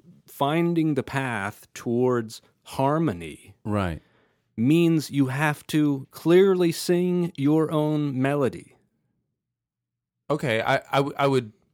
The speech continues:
Speaker 2: push back slightly.
Speaker 1: Okay.
Speaker 2: I would just say you have to sing your own notes. I mean, it's not necessarily the same, a different melody. It's ju-, it's just, you know, they're different notes that
Speaker 1: Okay.
Speaker 2: complement one another.
Speaker 1: They can.
Speaker 2: Can or,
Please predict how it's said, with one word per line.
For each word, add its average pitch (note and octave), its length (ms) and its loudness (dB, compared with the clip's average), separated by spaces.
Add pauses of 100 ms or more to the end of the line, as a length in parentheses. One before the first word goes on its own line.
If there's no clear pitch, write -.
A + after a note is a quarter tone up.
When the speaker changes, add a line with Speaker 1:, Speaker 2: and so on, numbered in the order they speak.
Speaker 2:
push F#3+ 180 0
back C3+ 220 -6
slightly. G#2 580 -2
Speaker 1:
Okay. G#2+ 280 -4
Speaker 2:
I D3 60 2
would D#3+ 80 -2
just F3 140 -4
say D#3 100 0
you C#3+ 120 -2
have D3+ 100 -2
to C#3+ 60 -14
sing D#3+ 240 -6
your C#3+ 120 0
own A#2 200 -2
notes. - 600 -4 (680)
I - 40 -8
mean, D3+ 120 -8
it's E3 100 -10
not A3+ 120 -2
necessarily E3+ 500 0
the A#2 100 -6
same, C#3 240 -6 (200)
a C#3 80 -2
different B2+ 340 -2
melody. A#2 560 -2 (600)
It's E3 140 -2
ju-, F#3+ 100 -6
it's F3 280 -2
just, - 260 -2 (800)
you F3+ 220 -4
know, C#3+ 160 -2
they're D3+ 140 -2
different D3 380 -4
notes - 580 -4
that C#3 340 0
Speaker 1:
Okay. - 180 2
Speaker 2:
complement D#3 460 0
one G#2 180 -6
another. E2 360 -10 (260)
Speaker 1:
They G#2+ 100 -2
can. B2+ 560 -2
Speaker 2:
Can B2 400 -2
or, C3 240 -2